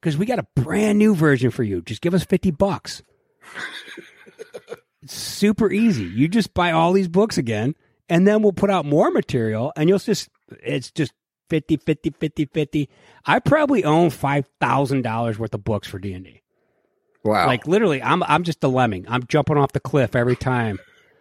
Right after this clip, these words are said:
Speaker 2: Gimme,
Speaker 1: I'm
Speaker 2: gimme,
Speaker 1: just,
Speaker 2: gimme.
Speaker 1: yeah. I'm just like, "Yeah, yeah, I gotta have it. <laughs> Fuck it, I gotta have it.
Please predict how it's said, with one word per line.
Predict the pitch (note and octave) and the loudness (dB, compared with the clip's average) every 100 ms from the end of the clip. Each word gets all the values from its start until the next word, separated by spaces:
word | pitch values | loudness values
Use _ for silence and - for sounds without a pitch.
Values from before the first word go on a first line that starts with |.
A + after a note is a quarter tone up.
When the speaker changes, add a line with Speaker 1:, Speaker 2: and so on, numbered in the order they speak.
| _ _ | _ _
Speaker 2:
Gimme, | F3+ C#3+ | 0 2
Speaker 1:
I'm | C3 | 2
Speaker 2:
gimme, | C#3 C#3 | 2 2
Speaker 1:
just, | C#3 | 2
Speaker 2:
gimme. | C3 G#2+ - | 0 -2 -6
Speaker 1:
yeah. | C3+ A#2+ G2+ _ _ _ _ | -6 -6 -6 _ _ _ _
I'm | C3+ D3 | -2 -2
just | C3+ | -2
like, | B2+ | -2
"Yeah, | D3+ G#3+ | 2 2
yeah, | E3+ F#3 F#3 | 2 2 0
I | D3 | 0
gotta | G3 | 0
have | E3+ A3 E3 | 2 2 0
it. | C3+ _ | -4 _
<laughs> | C3 - D#3 C#3 | -10 -6 -4 -6
Fuck | - A3 - | -6 -6 -4
it, | |
I | A#2 | -4
gotta | B2+ F3 | -2 -2
have | F3+ F3 | -2 -4
it. | B2 | -8